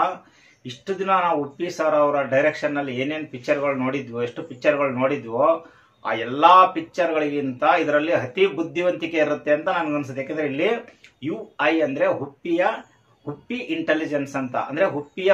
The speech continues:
ಬುದ್ಧಿವಂತಿಕೆ. ಚಿತ್ರದ ಹೆಸರನ್ನೇ ಹುಪ್ಪಿಯ ಬುದ್ಧಿವಂತಿಕೆ ಅಂತ ಅನ್ನೋ ಅರ್ಥದಲ್ಲಿ ಇಟ್ಟಿರ್ಬೇಕಾದ್ರೆ ಅದ್ರಲ್ಲಿ ಅದ್ರ ಘಟನೆಗಳು ಪಿಕ್ಚರ್ ಸಿನಿಮಾದಲ್ಲಿ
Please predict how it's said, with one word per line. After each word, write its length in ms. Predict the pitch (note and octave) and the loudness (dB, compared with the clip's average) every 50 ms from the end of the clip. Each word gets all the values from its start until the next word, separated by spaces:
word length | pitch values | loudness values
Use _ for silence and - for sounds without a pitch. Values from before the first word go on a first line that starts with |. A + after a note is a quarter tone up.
| F3 C#3+ | 4 2
ಬುದ್ಧಿವಂತಿಕೆ. 960 | D3+ D3 B2+ C3+ E3+ F3 F3 E3 D#3+ D#3+ E3+ D#3+ E3+ D#3+ C#3+ - - - _ _ _ _ _ _ _ - - - _ _ _ - | -2 -6 -2 0 2 2 2 2 0 -2 -4 -2 0 0 0 0 -2 -8 _ _ _ _ _ _ _ -20 -20 -20 _ _ _ -12
ಚಿತ್ರದ 380 | C#3 B2+ - - F3 F3+ E3 | -12 -8 -2 2 2 4 4
ಹೆಸರನ್ನೇ 500 | D3 C#3+ C#3 - - F3+ F3 E3+ F#3 G3+ | 4 2 2 2 2 4 4 4 4 4
ಹುಪ್ಪಿಯ 600 | A3 G3+ - - - C#3+ C#3 - - F3+ F3+ F#3 E3+ | 2 2 0 -4 -6 -8 -8 -8 -4 0 2 4 4
ಬುದ್ಧಿವಂತಿಕೆ 720 | C#3+ D3+ D#3 D3 C#3+ F3 F3 E3 D#3+ - E3 D#3+ E3 D#3+ | 2 0 -4 -4 0 0 0 0 0 -2 -6 -4 -4 -4
ಅಂತ 240 | D#3+ D#3+ D#3 - D#3+ | -4 -4 -4 0 4
ಅನ್ನೋ 380 | D#3 D#3 D3+ D3+ D3+ D3 D3+ D#3 D#3 D#3 D3+ D3 - - | 6 6 6 6 4 2 2 2 4 4 2 2 0 -4
ಅರ್ಥದಲ್ಲಿ 440 | B2+ B2+ B2 - E3 D#3 E3 D#3+ D3 | -8 -8 -8 -6 -2 0 0 0 0
ಇಟ್ಟಿರ್ಬೇಕಾದ್ರೆ 1040 | C3+ C3 D3+ D3 C3+ C#3 C#3 - - B2 A#2 A2 A#2+ C3+ E3 - - - - - - - - - | 0 -4 -4 -4 -2 -2 -2 -2 -2 -2 0 2 2 4 4 2 0 -2 -10 -20 -20 -20 -12 -8
ಅದ್ರಲ್ಲಿ 300 | A#2+ B2 D3+ D#3 D#3 D#3 | -4 -2 0 0 2 4
ಅದ್ರ 240 | C#3+ C#3 C3+ C#3 C#3+ | 4 2 2 0 -4
ಘಟನೆಗಳು 600 | C3 B2 B2+ A#2+ D#3 E3 F#3 F#3 E3+ E3 E3 D3 | -4 -4 -4 -2 -2 -2 0 0 2 2 0 0
ಪಿಕ್ಚರ್ 340 | - - C3+ - - D#3+ D3 | -2 -4 -12 -12 -10 -12 -10
ಸಿನಿಮಾದಲ್ಲಿ 640 | - C#3+ D3 D3+ F#3 - - G3+ F#3 - A#2 C3 | -8 -6 -6 -4 -2 0 0 0 0 0 0 -2